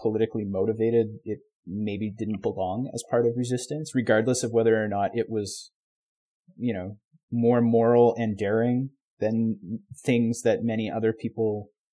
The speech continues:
dare, took on, right? Uh, or, uh, risks that people took to defy the will of the regime in that respect. But, um, I don't know. I, I do think, I think that motive matters.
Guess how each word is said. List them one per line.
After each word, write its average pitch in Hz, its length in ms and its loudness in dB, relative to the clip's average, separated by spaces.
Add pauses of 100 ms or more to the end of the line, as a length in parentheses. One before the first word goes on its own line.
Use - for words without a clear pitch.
(360)
dare, 113 260 6 (180)
took - 220 -4
on, 127 280 -2 (420)
right? 110 280 2 (760)
Uh, 104 300 4
or, 107 240 0 (100)
uh, 110 80 -2 (200)
risks 113 480 2
that - 200 0
people 110 300 -2
took 117 220 0 (120)
to - 140 -6
defy 107 680 0 (420)
the 104 80 -6
will 110 240 2
of 104 100 -2
the 104 80 -2
regime 101 440 -4
in 113 100 -4
that 113 140 -4
respect. - 460 -6 (300)
But, 101 340 2 (120)
um, 95 500 -2 (960)
I 143 80 0
don't 175 120 6
know. 175 140 10
I, 208 280 8
I - 60 8
do 131 200 4
think, 139 240 2 (220)
I 113 80 4
think 131 400 -2
that 113 320 6 (800)
motive 117 520 4
matters. - 640 -2